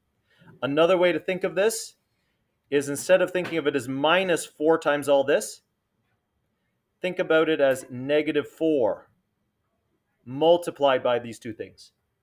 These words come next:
and then add the result. That would be, that's what I do. Okay, so I'll write it out. This is x is equal to, if you've got this already, that's great, negative b. So what's my negative b?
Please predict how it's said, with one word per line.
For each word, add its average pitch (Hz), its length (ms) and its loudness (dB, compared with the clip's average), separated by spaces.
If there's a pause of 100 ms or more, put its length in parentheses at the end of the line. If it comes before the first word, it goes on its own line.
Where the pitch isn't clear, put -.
(120)
and 139 100 -10
then 127 120 -8
add 113 200 -8
the 117 60 -12
result. 92 340 -18 (1500)
That 104 100 -10
would 92 140 -14
be, 98 220 -18
that's 117 220 -10
what 107 120 -8
I 82 140 -10
do. - 80 -20 (680)
Okay, 160 160 -16 (420)
so - 280 2 (260)
I'll 123 140 -2
write 127 240 0
it 147 100 0
out. 160 140 -2 (160)
This - 180 -16
is 101 140 -14 (180)
x 123 540 -6 (120)
is 147 220 -12
equal 113 420 -8
to, 135 280 -14 (1120)
if 110 140 -18
you've 113 140 -10
got 143 220 4
this 156 180 -2
already, 139 320 2
that's 135 200 2
great, 120 220 -2
negative 151 480 0
b. 151 340 -6
So - 160 -10
what's 147 140 -2
my 160 140 -2
negative 160 360 -2
b? 139 280 -6